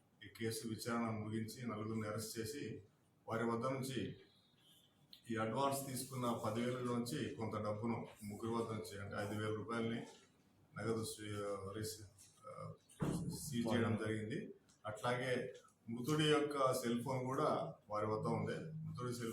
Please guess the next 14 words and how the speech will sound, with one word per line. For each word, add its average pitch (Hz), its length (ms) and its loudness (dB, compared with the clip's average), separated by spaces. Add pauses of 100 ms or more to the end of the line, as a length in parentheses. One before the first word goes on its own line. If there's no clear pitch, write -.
ఫోన్ 123 220 -2 (140)
ప్లస్ 113 240 -2
వారి 110 160 0
సెల్ 107 300 -10
ఫోన్ 113 300 0
కూడా 113 280 -2 (580)
సీజ్ 117 500 -2
చేయడం 113 200 2
జరిగింది. 107 520 -4 (460)
చేసి 110 320 -2
ఇవన్నీ 107 380 -2
ఫార్మాలిటీస్ 107 640 -2
కంప్లీట్ 104 260 -6
చేసి 104 420 -6